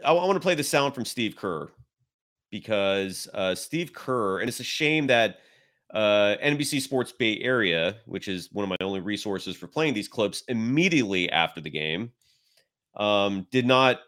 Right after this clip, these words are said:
publish the second question, the question right after this, which was a damn good question. I don't know who the reporter was. It was on, uh, Inside the N B A on T N T. But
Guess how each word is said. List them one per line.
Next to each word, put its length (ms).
publish 640
the 100
second 480
question, 400
the 60
question 340
right 280
after 280
this, 400
which 140
was 140
a 40
damn 400
good 220
question. 380
I 80
don't 100
know 60
who 80
the 80
reporter 420
was. 460
It 80
was 140
on, 240
uh, 460
Inside 600
the 160
N 200
B 180
A 120
on 140
T 240
N 120
T. 520
But 340